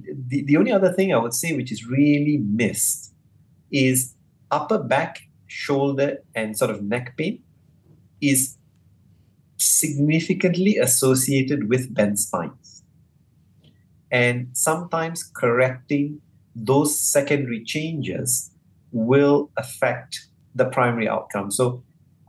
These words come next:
the example I always give is your arm is hung off your chest wall and your spine. If you had no arms, and,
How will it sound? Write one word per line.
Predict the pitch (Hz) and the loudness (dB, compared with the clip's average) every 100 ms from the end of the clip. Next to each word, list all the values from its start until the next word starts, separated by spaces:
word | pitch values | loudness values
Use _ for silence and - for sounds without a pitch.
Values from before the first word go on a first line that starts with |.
| - | -10
the | 147 143 | 0 2
example | 143 165 254 | 4 2 4
I | 143 | 2
always | 156 160 | 2 0
give | 139 151 | 0 0
is | 131 135 - | 0 -2 -6
your | 147 135 135 151 | 0 0 2 2
arm | 190 180 | 0 -2
is | - | -8
hung | - 143 | -6 -4
off | 147 151 | -4 -6
your | 113 104 | -8 -8
chest | - 104 - - | -2 -2 -2 -4
wall | 101 - - - | -6 -6 -8 -10
and | 110 | -6
your | 101 | -6
spine. | - 117 90 - _ _ _ _ _ _ _ _ _ _ _ _ _ | -2 -2 -2 -6 _ _ _ _ _ _ _ _ _ _ _ _ _
If | 175 202 202 | 2 4 4
you | |
had | 156 131 123 | 4 2 2
no | 139 139 | 4 4
arms, | 123 98 117 202 - - _ _ _ _ _ _ _ _ - | 2 0 -2 -8 -10 -14 _ _ _ _ _ _ _ _ -4
and, | 131 117 117 120 | 0 0 -2 -10